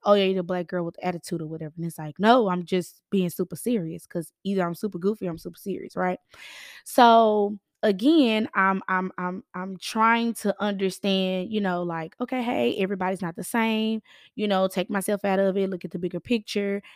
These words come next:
How can I address this person or come off to this person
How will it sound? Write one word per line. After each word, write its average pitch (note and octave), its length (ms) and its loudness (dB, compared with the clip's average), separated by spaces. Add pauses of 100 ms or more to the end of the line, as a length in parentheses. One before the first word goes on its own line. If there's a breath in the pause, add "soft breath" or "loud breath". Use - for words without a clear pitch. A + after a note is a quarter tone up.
(100)
How G#3 200 4
can G3 200 -2
I F3+ 120 -2
address F3+ 260 -2
this F3+ 180 -6
person F3+ 400 -4
or E3+ 40 -8
come F#3+ 220 -2
off E3+ 120 -4
to F3 100 -6
this F3+ 120 -12
person F3 380 -6